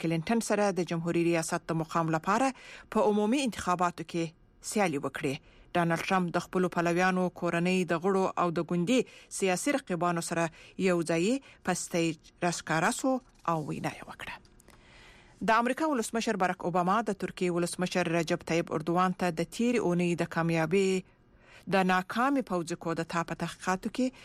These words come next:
د مرستې وړاندیز کړی دی. د امریکا ولسمشر باراک اوبام-، اوباما په ټکساس، باسټن، ډالاس، لویزانا او بیټن روش سیمو کې د روانې میاشتې د پولیسو د قتل څخه وروسته ژمنه کړې ده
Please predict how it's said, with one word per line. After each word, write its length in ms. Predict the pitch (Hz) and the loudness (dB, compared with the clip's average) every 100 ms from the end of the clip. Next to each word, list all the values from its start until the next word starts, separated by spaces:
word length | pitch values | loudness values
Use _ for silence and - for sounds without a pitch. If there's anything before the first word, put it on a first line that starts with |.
| - 190 | -6 0
د 120 | 175 | 0
مرستې 380 | 165 170 - 196 196 - - - _ 170 | 0 -2 -2 -2 -2 -8 -20 -20 _ -2
وړاندیز 440 | 170 160 160 - | 0 0 -4 -4
کړی 200 | 131 113 101 | -4 -2 -4
دی. 80 | 107 - - - - - - | -8 -12 -20 -20 -20 -20 -2
د 40 | 180 | 0
امریکا 260 | 180 175 196 | 2 2 2
ولسمشر 440 | 190 190 202 202 185 | 2 -2 -2 0 2
باراک 200 | 185 - | 0 0
اوبام-، 320 | 180 185 180 170 185 | 2 2 2 0 0
اوباما 300 | 180 180 202 190 | 2 2 2 0
په 160 | 190 - | -4 -4
ټکساس، 420 | 175 - 196 196 - 190 | -8 -2 0 0 -2 -2
باسټن، 420 | 196 - 196 190 190 | -2 -2 -4 -2 2
ډالاس، 380 | 196 196 190 - 185 | 2 2 -2 -6 -2
لویزانا 440 | 190 180 180 196 202 - 185 | 0 0 2 2 2 0 0
او 140 | 196 190 - - | 0 -2 -10 -4
بیټن 340 | 196 196 185 - 190 | -4 0 -2 -2 2
روش 260 | 226 269 - - - | 2 2 -4 -10 -6
سیمو 260 | 202 175 165 | -2 -2 0
کې 600 | 180 170 - - - 180 | -2 -2 -6 -18 -8 2
د 100 | 214 202 | 4 4
روانې 380 | 214 240 277 269 | 4 2 2 2
میاشتې 460 | 220 202 - 202 180 | 0 -2 0 0 0
د 100 | 175 | -2
پولیسو 280 | 180 185 190 175 | -2 -2 -2 -2
د 100 | - | -2
قتل 200 | - 165 - | -4 -4 -4
څخه 180 | - 165 | -4 -2
وروسته 340 | 180 - 175 165 | -2 0 -2 0
ژمنه 280 | 190 254 269 | 2 2 2
کړې 180 | 254 | 2
ده 80 | 247 | 4